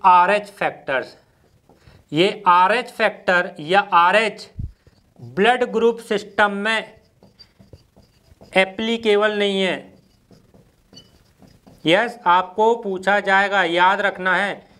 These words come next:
कि जो second लॉ है, it is not applicable on the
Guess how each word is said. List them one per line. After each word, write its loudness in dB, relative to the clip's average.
कि -4
जो 2
second 0
लॉ 4
है, -2
it 4
is 4
not 4
applicable 0
on -2
the -2